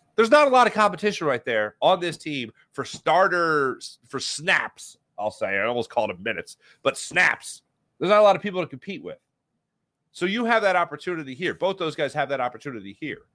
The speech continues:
Rashad Penny is gonna be competing with Kenny Gainwell and himself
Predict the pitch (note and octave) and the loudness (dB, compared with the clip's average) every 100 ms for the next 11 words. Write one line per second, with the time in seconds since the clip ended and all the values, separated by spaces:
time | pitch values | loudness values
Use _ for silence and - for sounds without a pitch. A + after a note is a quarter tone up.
0 | _ - F#3+ C4+ C4 A3 A#3 E3+ F#3 E3 | _ -6 2 6 6 6 4 4 2 0
1 | D#3+ D3 F3+ E3 D3+ F#3+ F3 D3 F#3+ D#3+ | 0 2 2 2 -2 -4 -4 -4 -4 2
2 | C#3 E3 G#3+ F#3 G3+ D3+ - E3+ - _ | 2 4 0 2 -2 -2 0 0 0 _